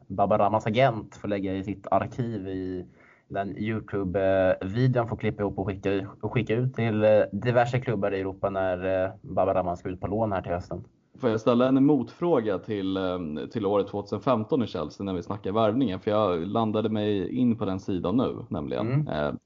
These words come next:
Speaker 2: kan du sätta vem det var som var tredje målvakt bakom Asmir Begovic och Thibaut Courtois tvåtusen femton?
Speaker 1: Eh, var det inte typ, eh,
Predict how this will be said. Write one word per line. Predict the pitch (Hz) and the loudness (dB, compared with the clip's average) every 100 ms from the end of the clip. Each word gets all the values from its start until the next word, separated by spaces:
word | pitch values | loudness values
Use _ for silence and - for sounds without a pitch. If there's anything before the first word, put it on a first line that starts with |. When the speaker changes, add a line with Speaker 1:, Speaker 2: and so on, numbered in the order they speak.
| _ _ _ | _ _ _
Speaker 2:
kan | 113 | 4
du | 117 | 4
sätta | 117 117 117 | 4 0 2
vem | 160 175 | 2 6
det | |
var | 127 110 | 6 4
som | 117 | 4
var | 101 | 0
tredje | 98 - 120 107 | 0 0 2 2
målvakt | 104 160 123 104 - | 2 2 0 -2 0
bakom | 98 - 87 87 | -2 0 -2 0
Asmir | 82 - 98 | -2 -4 -6
Begovic | 98 131 139 113 101 101 | -2 0 0 0 -2 -4
och | 98 | -6
Thibaut | - 101 98 95 | -4 -2 -2 -2
Courtois | 104 104 127 - - - | -4 -2 -2 -2 -4 -8
tvåtusen | - 85 | -6 -6
femton? | 87 - - - - _ _ _ _ _ _ - | -6 -6 -8 -12 -16 _ _ _ _ _ _ -14
Speaker 1:
Eh, | 92 87 87 92 92 92 | -10 -6 -2 -2 0 2
var | 104 | 2
det | 120 | 2
inte | 113 - | -4 -8
typ, | - 87 - - - - - _ _ _ _ _ _ _ _ _ - _ _ _ _ _ _ _ - | -8 -8 -12 -18 -18 -20 -20 _ _ _ _ _ _ _ _ _ -18 _ _ _ _ _ _ _ -8
eh, | 80 65 55 55 60 65 65 65 65 62 60 | -4 -2 -2 -2 -2 0 0 0 -2 -2 -4